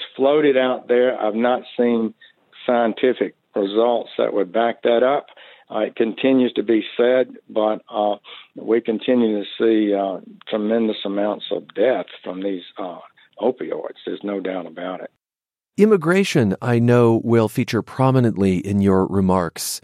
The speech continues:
Speaker 2: at the Western Conservative Summit. There's a lot of backlash right now on your decision to separate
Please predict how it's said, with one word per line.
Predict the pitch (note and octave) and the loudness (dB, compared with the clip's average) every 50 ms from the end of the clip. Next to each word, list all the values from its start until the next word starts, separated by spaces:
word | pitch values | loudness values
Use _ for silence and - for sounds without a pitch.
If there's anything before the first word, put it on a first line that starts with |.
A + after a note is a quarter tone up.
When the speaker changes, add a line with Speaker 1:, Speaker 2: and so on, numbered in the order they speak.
| _ _ _ | _ _ _
Speaker 2:
at | - A2 G#2 F#2+ - | -2 -2 0 0 2
the | G#2+ | 2
Western | G2+ G2 G2+ G#2 - - - F#2+ F#2 F2 | 2 2 2 0 -2 -4 -2 -2 -2 -2
Conservative | - - F#2+ E2+ - - G2 F#2+ F2 F2+ E2 E2 D2+ A#1+ - - | -4 -4 -6 -6 -4 -2 -2 -2 -2 -2 -4 -4 -6 -8 -10 -14
Summit. | - - - B2 A2 F#2+ E2 D#2+ E2 - - _ _ _ _ - _ _ - - - - - - - - - - _ _ | -12 -6 -2 0 0 0 -2 -4 -8 -12 -20 _ _ _ _ -20 _ _ -20 -20 -20 -20 -20 -20 -20 -20 -20 -20 _ _
There's | - B2+ C3+ C3+ B2 C3 | 0 2 2 2 4 2
a | C3 | 2
lot | A#2+ B2 B2+ C3+ B2+ | 2 2 2 0 -2
of | C3 B2 A2 G2+ G2 - - - - - - - - _ - | -2 -4 -4 -4 -4 -8 -16 -20 -20 -20 -20 -20 -16 _ -8
backlash | A2+ A#2+ B2+ C#3 D#3+ D#3+ - D#3 C#3 B2 - | -2 0 0 0 0 0 0 0 0 0 0
right | C#3 B2+ B2+ G2+ | -2 -2 -2 -2
now | A#2+ A#2+ B2 B2 B2 B2 B2 | -2 -2 -2 0 0 -2 -2
on | B2 - A2+ A2 G#2+ G#2 | -2 -2 -2 -2 0 0
your | G#2 A2+ A2+ | 0 0 -2
decision | A2 A2 G#2+ - B2 G#2 - A#2 G#2+ G#2+ G2+ | -2 -4 -4 -4 -4 -2 -2 -2 -2 -2 -4
to | - - - A2 G2+ G2 G2 F#2+ F2+ | -6 -8 -6 -4 -4 -4 -4 -4 -6
separate | - - - G#2 G2+ - A#2 G#2+ G#2 G#2 G2+ G2+ - - | -6 -6 -6 -6 -4 -4 -4 -2 -2 -2 -2 -4 -6 -10